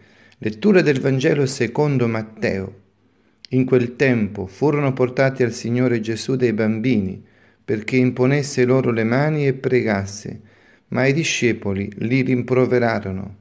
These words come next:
Gesù però disse, "Lasciateli, non impedite che i bambini vengano a me." A chi è come loro infatti appartiene il regno dei cieli. E dopo aver imposto loro le mani,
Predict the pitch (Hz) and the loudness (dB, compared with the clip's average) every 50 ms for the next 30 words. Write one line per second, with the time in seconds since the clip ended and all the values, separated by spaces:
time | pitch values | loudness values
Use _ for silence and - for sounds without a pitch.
0 | _ _ _ _ _ _ _ _ _ _ - _ _ - 147 165 160 - - 175 | _ _ _ _ _ _ _ _ _ _ -20 _ _ -4 -2 -2 0 2 0 0
1 | - 165 165 156 160 151 147 143 139 139 - - - _ _ _ 131 127 139 160 | 2 2 2 4 4 2 2 2 0 -2 -4 -10 -20 _ _ _ -4 0 0 0
2 | - - - - - 113 92 - - - _ _ _ _ _ _ _ _ _ _ | 0 -2 -8 -8 -8 -8 -10 -10 -12 -20 _ _ _ _ _ _ _ _ _ _
3 | _ 120 120 110 - - - 143 135 131 131 131 - 107 101 104 104 - - _ | _ -6 -6 -4 -4 -4 0 0 0 0 0 -2 -6 -8 -8 -8 -12 -14 -18 _
4 | _ _ _ - _ _ _ - 117 135 156 175 185 160 135 147 147 135 147 147 | _ _ _ -20 _ _ _ -4 -2 0 2 2 2 2 2 0 0 0 -2 -2
5 | 131 135 120 113 - 120 113 107 110 110 113 110 120 117 117 113 104 113 113 113 | 0 0 -2 0 0 -2 0 0 -2 -2 -2 -2 -2 -2 -2 -2 -2 -2 -2 -2
6 | 113 107 107 104 104 104 104 101 98 92 92 92 - _ _ _ _ _ _ _ | -2 -2 0 0 0 0 0 0 -2 -2 -6 -8 -16 _ _ _ _ _ _ _
7 | _ _ _ _ _ _ _ _ _ _ _ - _ _ _ - 117 - - - | _ _ _ _ _ _ _ _ _ _ _ -20 _ _ _ -6 -6 -6 0 0
8 | 156 151 151 - 160 147 151 143 139 143 151 147 - 123 123 120 120 - 135 117 | 0 0 2 2 0 2 2 0 2 2 2 4 4 2 0 0 -2 -2 -4 -4
9 | 113 - - - 101 104 - 110 101 104 107 117 110 107 107 104 104 107 107 104 | -4 -6 -8 -8 -8 -4 -4 -6 -6 -4 -4 -2 -2 0 0 0 0 0 0 -2
10 | 101 101 104 104 98 101 - - 101 98 95 - 95 101 - _ _ _ _ _ | -2 -2 -4 -6 -6 -6 -6 -6 -4 -6 -6 -8 -12 -18 -20 _ _ _ _ _
11 | _ _ _ _ _ _ _ _ _ _ _ _ _ _ _ 110 107 107 127 123 | _ _ _ _ _ _ _ _ _ _ _ _ _ _ _ -6 -2 0 -2 -2
12 | 104 - 113 113 - - - 110 107 101 117 117 110 - - - 117 110 104 107 | 0 0 0 0 0 0 -2 -2 -2 0 -2 -2 -2 -4 -4 -6 -4 -4 -4 -2
13 | 113 117 117 113 110 - - - 101 98 104 117 120 110 104 104 104 95 101 98 | 0 0 0 0 -4 -8 -6 -6 -4 -2 0 0 0 0 0 -2 -2 -2 -2 0
14 | 101 110 120 131 131 131 131 131 127 127 | 0 0 0 0 0 0 -2 -2 -4 -6